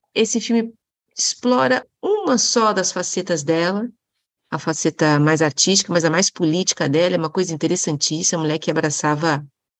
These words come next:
causas já da ecologia, L G B T, feminismo, relações sociais, assim, num, num, ela chocaria hoje.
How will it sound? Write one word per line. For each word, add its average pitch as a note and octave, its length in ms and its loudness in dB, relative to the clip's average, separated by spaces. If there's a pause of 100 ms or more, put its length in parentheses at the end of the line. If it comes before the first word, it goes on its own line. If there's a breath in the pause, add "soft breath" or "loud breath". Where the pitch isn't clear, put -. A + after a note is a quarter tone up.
(540)
causas D#3+ 680 0
já D#3 540 0
da C3+ 420 -6
ecologia, D#3 1120 0 (400)
L E3+ 220 2
G D#3+ 160 0
B D#3 180 -2 (140)
T, D#3+ 760 0
feminismo, D#3 1600 0 (680 loud breath)
relações F#3 560 0
sociais, E3 1160 0
assim, E3+ 560 -6
num, F#3 520 0
num, F3+ 800 0 (120)
ela G3 200 0
chocaria A3+ 540 -2
hoje. D3 720 -2